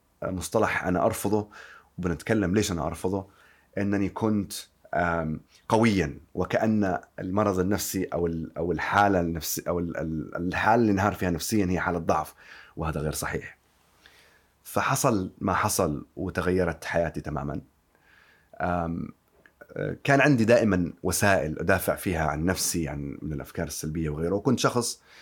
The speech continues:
يعني، بشكل عام يوصف بأنه شخص هادئ، يعني، ومسيطر على نفسه. آم، لكن هذه كانت معادلة جديدة،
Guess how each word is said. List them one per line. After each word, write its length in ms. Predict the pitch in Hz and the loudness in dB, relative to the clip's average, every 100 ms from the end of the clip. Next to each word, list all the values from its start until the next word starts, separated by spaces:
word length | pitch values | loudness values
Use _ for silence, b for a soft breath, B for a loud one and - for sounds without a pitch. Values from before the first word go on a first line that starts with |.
| B B B - | B B B 0
يعني، 340 | 104 98 90 - | 2 2 -2 -8
بشكل 280 | 107 117 101 | -4 0 2
عام 200 | 101 104 | 2 2
يوصف 360 | 104 - 92 | 0 0 -2
بأنه 220 | 87 87 85 | -2 -2 -4
شخص 340 | 87 87 - | -6 -8 -2
هادئ، 340 | 92 76 - | 0 0 -4
يعني، 320 | 78 65 64 65 | -6 -8 -8 -8
ومسيطر 760 | 73 71 67 85 98 - 71 - | -8 -6 -8 -4 -4 -2 -6 -8
على 160 | 76 | -8
نفسه. 320 | 76 71 76 73 _ B B B B B B 92 | -8 -8 -12 -16 _ B B B B B B -4
آم، 260 | 90 85 | -2 2
لكن 260 | 107 104 107 | 2 4 2
هذه 140 | 101 | 2
كانت 300 | 92 98 90 | 2 0 0
معادلة 360 | 87 76 73 71 | 0 0 -2 -6
جديدة، 380 | 71 73 67 | -8 -10 -10